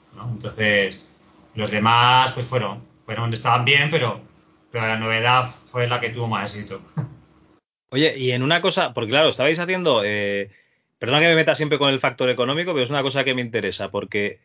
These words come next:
Speaker 2: eh, estabais contratados haciendo animaciones multimedia, productos multimedia, digamos, catálogos y tal, pero cuando tú haces un juego, esto ya no es pa' un cliente, esto ya va a distribuirse. ¿Os pagaban algún tipo de royalties por los juegos?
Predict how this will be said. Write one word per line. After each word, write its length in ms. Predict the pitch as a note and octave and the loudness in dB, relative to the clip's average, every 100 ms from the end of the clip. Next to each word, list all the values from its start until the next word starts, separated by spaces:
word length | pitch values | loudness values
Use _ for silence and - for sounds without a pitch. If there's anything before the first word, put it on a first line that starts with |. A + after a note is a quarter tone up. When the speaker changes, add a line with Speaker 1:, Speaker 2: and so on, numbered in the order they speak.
| - | -6
Speaker 2:
eh, 300 | A#2 A2+ A2 | 0 0 -2
estabais 420 | A#2+ - C#3 F3 D#3+ | -4 0 2 2 2
contratados 720 | E3 D3 C#3 D3 D3+ G2+ G#2 | -2 2 2 4 2 2 -4
haciendo 560 | G#2 A#2+ C#3 D3 D3 | -6 -4 -2 2 2
animaciones 480 | C#3+ C#3+ C3 C#3 B2+ | 2 0 -2 -2 -4
multimedia, 600 | A#2+ G#2+ F#2 G#2+ D3 C3+ | -4 -6 -4 2 4 4
productos 280 | A2+ A2+ B2+ | 2 0 -2
multimedia, 440 | B2 A#2 G2+ F2+ F2+ | -4 -4 -4 -4 -4
digamos, 300 | G2+ G2 - | -4 -4 -6
catálogos 500 | F#2+ G2+ A2+ A2+ A#2 | -6 -2 0 -2 -2
y 80 | |
tal, 220 | A2 D3 - - - _ _ _ | 0 0 -2 -18 -20 _ _ _
pero 400 | - A2+ A#2 - _ - | 0 2 0 -4 _ -4
cuando 360 | A#2 A#2 G#2+ | -2 0 -2
tú 120 | G2+ A#2 | -2 0
haces 240 | E3+ E3 | 0 2
un 160 | E3 B2 | 2 2
juego, 380 | A#2+ C#3 F3+ | 2 4 4
esto 220 | C#3+ - E3+ | 2 2 2
ya 140 | F#3+ | 4
no 140 | D#3+ | 4
es 80 | B2 | 2
pa' 100 | A#2 | 0
un 160 | B2 A2+ | -2 -2
cliente, 500 | G#2+ G#2 A#2+ F#2+ F2+ | -2 0 0 -2 -4
esto 220 | - C3 | -4 0
ya 200 | C3+ C#3 | 2 4
va 360 | D3+ F3+ - - | 4 2 0 -8
a 160 | C3+ | -4
distribuirse. 760 | A2+ A2 A2+ G2+ A#2+ D#3 G2 F2+ _ _ - _ | -4 -4 -4 -2 -2 -2 -4 -6 _ _ -20 _
¿Os 160 | A#2 G#2+ | -8 -2
pagaban 320 | G#2 A#2+ D#3+ | 2 4 4
algún 240 | D3 D3 | 2 0
tipo 260 | C3+ C3+ C3+ | -2 2 4
de 100 | B2+ | 4
royalties 520 | B2 A#2+ B2 B2 A2+ | 4 4 2 0 -4
por 160 | A#2+ A2+ | -4 -4
los 120 | G2+ | -2
juegos? 440 | G2 A#2+ B3 - | -2 -2 -4 -6